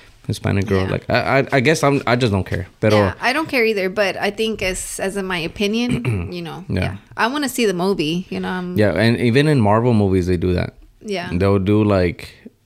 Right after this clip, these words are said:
Speaker 1: the certain superheroes are white or whatever, and then they'll, like, they're like, "All right, well, let's do the," you know.
Speaker 2: Well, because I get it, because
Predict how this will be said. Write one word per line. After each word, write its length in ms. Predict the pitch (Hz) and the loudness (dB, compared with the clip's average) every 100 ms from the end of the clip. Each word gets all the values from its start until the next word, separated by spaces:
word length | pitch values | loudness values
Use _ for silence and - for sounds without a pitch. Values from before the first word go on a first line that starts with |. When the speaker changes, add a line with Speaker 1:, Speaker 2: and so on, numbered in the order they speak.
| - | -2
Speaker 1:
the 320 | 95 92 87 | 0 2 0
certain 260 | - 104 | 0 0
superheroes 720 | 104 110 117 107 104 107 104 95 | 2 0 2 4 6 6 4 4
are 160 | 90 | 2
white 420 | 87 92 98 113 | 4 4 4 2
or 120 | - 107 | 0 0
whatever, 300 | 110 113 113 | 2 2 0
and 280 | - 95 | 0 0
then 160 | 95 92 | 2 2
they'll, 160 | 95 95 | 2 0
like, 320 | 95 92 - - - - - - - - - - | 0 -2 -6 -20 -20 -20 -20 -20 -14 -12 -12 -10
they're 300 | - 95 98 | -2 2 2
like, 180 | 95 92 | 2 2
"All 100 | 90 | 0
right, 220 | 98 95 | 0 0
well, 220 | 92 92 92 | 0 0 2
let's 240 | 95 90 | 0 -2
do 220 | - 101 | -2 -2
the," 480 | 98 101 95 90 87 90 - | 0 0 2 0 -2 -6 -10
you 120 | 98 | -4
know. 180 | 92 90 90 - | -2 -2 -6 -2
Speaker 2:
Well, 200 | 233 247 | 0 2
because 360 | 254 240 240 | 0 0 -2
I 180 | 220 220 | 0 0
get 280 | 233 185 220 | 2 2 2
it, 260 | 185 131 - _ 208 | 0 -4 -12 _ -8
because 920 | 202 196 - 190 175 165 175 - - | -6 -6 -4 -2 0 -2 -6 -8 -10